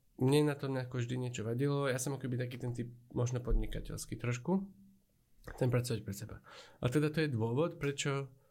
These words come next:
potrebujem mať nejaký projekt. A nie je to... a teda... Ale Street of Code nevznikol preto, hej? Street of Code vznikol iba pre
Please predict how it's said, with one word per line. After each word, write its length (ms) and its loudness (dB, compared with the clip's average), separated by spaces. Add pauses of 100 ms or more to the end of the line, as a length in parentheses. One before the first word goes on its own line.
(280)
potrebujem 480 0
mať 240 -2
nejaký 240 -6
projekt. 360 -8 (420)
A 140 4
nie 160 8
je 160 0
to... 40 2 (1900)
a 120 2
teda... 520 2 (880)
Ale 160 4
Street 240 4
of 80 -6
Code 160 4
nevznikol 320 0
preto, 240 -2
hej? 160 2
Street 240 -2
of 80 -12
Code 160 0
vznikol 320 0
iba 240 0
pre 400 -4